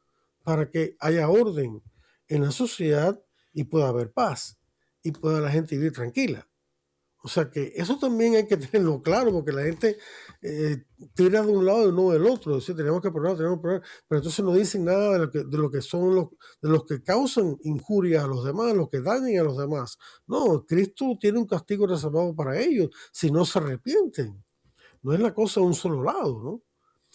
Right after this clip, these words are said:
Eh, la frase de Cristo de presentar la otra mejilla en su, en su sermón de la montaña, en Mateo cinco treinta y nueve, a veces se malentiende. Esta es una afirmación hiperbólica,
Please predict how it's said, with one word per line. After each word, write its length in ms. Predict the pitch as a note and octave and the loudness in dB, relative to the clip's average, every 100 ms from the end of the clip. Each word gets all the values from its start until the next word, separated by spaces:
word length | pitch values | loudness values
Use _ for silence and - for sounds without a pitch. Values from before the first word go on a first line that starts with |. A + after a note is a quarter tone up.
| - - - - | -20 -20 -20 -4
Eh, 180 | F#3 - | -2 0
la 160 | E3+ F#3 | 0 -2
frase 460 | - D4 D4 D#4 | 0 0 2 4
de 220 | D4 F3+ - | 4 2 0
Cristo 400 | A3 C4+ - G3+ | -2 -2 2 2
de 100 | D#3+ | 2
presentar 540 | D3 D#3 C#3 G#3+ A3 | -4 -4 -4 -2 0
la 140 | F3+ | 2
otra 340 | F3+ A3+ G3+ E3+ | 2 2 0 -2
mejilla 760 | C#3+ A#2+ A#3+ A#3 C3 A#2 C#3 _ _ _ _ _ _ _ - | -2 -2 2 2 0 -4 -8 _ _ _ _ _ _ _ -6
en 400 | D#3 D3+ C#3 C3+ | 0 0 0 -2
su, 420 | - E3 D3 D3 D#3 | -2 -2 -2 -4 -4
en 100 | C#3 | -6
su 140 | D#3 | -6
sermón 260 | B2+ C#3+ G#3 | -6 0 2
de 80 | F#3+ | 2
la 80 | |
montaña, 400 | D#3+ C#3+ A#3 A#3 | 2 0 -2 0
en 60 | F3 | 0
Mateo 340 | C#3 C3+ F3+ | 0 0 0
cinco 380 | E3+ G3+ G3 E3+ | 0 -4 -2 -2
treinta 400 | E3+ D3+ C3+ C#3+ | -2 -4 -4 -4
y 60 | C3 | -2
nueve, 520 | E3 G#3+ E3 C3 C3+ _ _ - - - | 0 2 2 -2 -8 _ _ -20 -20 -12
a 160 | C#3 | -2
veces 280 | E3 G#3 B3+ | 0 2 0
se 140 | B3 | 0
malentiende. 1080 | G3+ D#3+ C#3 B2+ - G#3+ B3+ G#3+ C3+ A2+ F2+ _ _ _ _ _ - - _ | 0 0 -2 -4 -4 2 4 4 0 -6 -14 _ _ _ _ _ -20 -20 _
Esta 260 | A3+ A3+ C#4+ | -2 2 0
es 120 | C#4 | 2
una 160 | D4 C4+ | 0 0
afirmación 880 | - F3 D#3 C#3+ - G#3 A3+ A3 - | 0 0 0 0 0 4 4 2 -2
hiperbólica, 1120 | G3+ D#3+ F3 D3+ C#3 G3+ A3 E3+ - A#2+ G2 | -2 2 6 6 8 8 8 4 -2 -10 -12